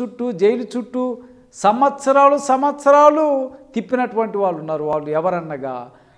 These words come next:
మారు మనసు లేనోళ్ళు, విధేయత లేనోళ్ళు, దేవునికి లోబడ-, లోబడని వాళ్ళు, అలాగే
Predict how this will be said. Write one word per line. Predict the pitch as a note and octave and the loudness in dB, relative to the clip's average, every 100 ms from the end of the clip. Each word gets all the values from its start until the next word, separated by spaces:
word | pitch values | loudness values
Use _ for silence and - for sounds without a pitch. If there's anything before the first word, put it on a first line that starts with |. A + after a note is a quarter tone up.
| - | -12
మారు | B2+ C#3+ F#3+ | -2 0 0
మనసు | F#3 F3+ F3 | -2 -8 -8
లేనోళ్ళు, | D#3+ D#3+ D3 C#3 B2+ B2 A#2 _ _ _ _ | -6 -6 -6 -10 -10 -12 -16 _ _ _ _
విధేయత | D3 E3+ G#3+ A3 G#3 | -2 4 4 4 0
లేనోళ్ళు, | F3 E3 D#3 C3+ B2 B2 - - _ D3 | -2 -4 -6 -8 -10 -14 -18 -20 _ 2
దేవునికి | G3+ G#3+ G#3+ G3 | 4 4 0 -4
లోబడ-, | E3+ G#3 A3 A3 G#3 G3 G3+ C3+ | 2 2 2 0 -2 -4 -6 -6
లోబడని | C#3+ G3 G#3+ G#3 F#3 | -2 0 0 -2 -4
వాళ్ళు, | E3 C#3+ C3+ B2 - _ _ _ _ E3 | -4 -4 -8 -14 -20 _ _ _ _ 6
అలాగే | A3+ C#4 A#3 | 8 8 6